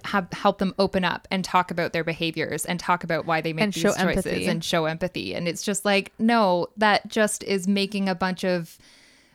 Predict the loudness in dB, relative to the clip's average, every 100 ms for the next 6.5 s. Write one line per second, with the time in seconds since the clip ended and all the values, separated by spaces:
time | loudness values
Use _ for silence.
0 | _ -2 2 4 4 4 4 4 2 0
1 | -6 _ 2 2 2 0 0 -2 0 2
2 | 4 2 2 2 2 4 6 6 4 4
3 | 2 2 4 6 6 8 8 6 6 6
4 | 6 2 2 4 2 0 -2 -4 0 0
5 | 0 0 0 0 -2 2 4 4 4 2
6 | 0 -2 -2 -2